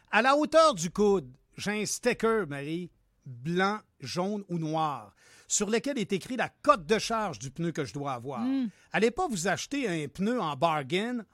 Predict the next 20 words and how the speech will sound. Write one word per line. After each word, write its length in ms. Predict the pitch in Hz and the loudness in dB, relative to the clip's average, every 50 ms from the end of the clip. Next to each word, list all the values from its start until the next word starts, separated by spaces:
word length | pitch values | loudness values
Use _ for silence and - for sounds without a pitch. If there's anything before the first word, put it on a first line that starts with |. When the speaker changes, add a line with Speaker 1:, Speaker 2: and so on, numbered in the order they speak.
| _ _ | _ _
Speaker 1:
en 160 | - 214 220 208 | 0 2 2 2
dessous 280 | - - - 311 330 | 0 0 0 0 0
de 60 | 294 | 0
la 100 | 220 170 | -2 -2
cote 180 | - - 175 151 | -2 -2 -4 -4
de 140 | 139 151 139 | -4 -6 -6
charge. 360 | - - 151 139 131 113 101 - - - - _ 196 | -6 -6 -8 -8 -8 -10 -14 -20 -20 -20 -18 _ -6
Il 80 | 196 156 | -4 0
durera 320 | 156 214 196 175 190 190 | 2 2 2 4 4 4
jamais 300 | 151 185 220 240 233 196 | 4 4 2 2 2 0
deux 260 | 165 160 156 143 120 123 | 0 0 -2 -2 -6 -10
ans. 80 | 113 110 - _ _ _ _ _ _ _ | -14 -16 -20 _ _ _ _ _ _ _
Sur 280 | - - - 330 330 285 | -4 0 2 4 6 6
un 140 | 277 240 | 4 4
pneu, 240 | 190 - 240 285 311 | 2 0 0 0 0
vous 140 | 277 180 202 | 0 2 0
avez 160 | 220 202 247 | 2 2 2
un 60 | 254 208 | -2 -2
petit 200 | - - - - | -6 -4 0 0
ovale 480 | 277 247 226 214 202 196 196 165 123 | 2 4 4 4 4 2 0 -4 -10